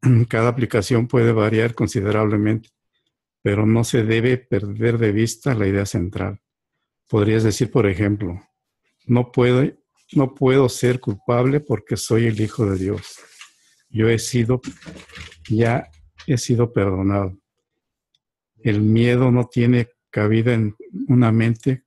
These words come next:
que Dios ama. No tengo necesidad de atacar porque el amor me ha perdonado". La sesión de práctica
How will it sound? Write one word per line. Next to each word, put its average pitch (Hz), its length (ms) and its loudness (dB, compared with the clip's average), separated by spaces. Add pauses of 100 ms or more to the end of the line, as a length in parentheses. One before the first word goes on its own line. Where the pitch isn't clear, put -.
que 107 160 -4
Dios 104 340 -2
ama. 95 400 -4 (560)
No 113 200 0
tengo 127 300 2
necesidad 113 540 0
de 117 80 0
atacar 113 580 -2 (100)
porque 113 280 -4
el 101 100 -2
amor 104 440 -2 (340)
me 104 260 0
ha 113 260 -4 (140)
perdonado". 92 640 -2 (1000)
La 104 180 0
sesión 120 560 0
de 131 100 0
práctica 120 960 -4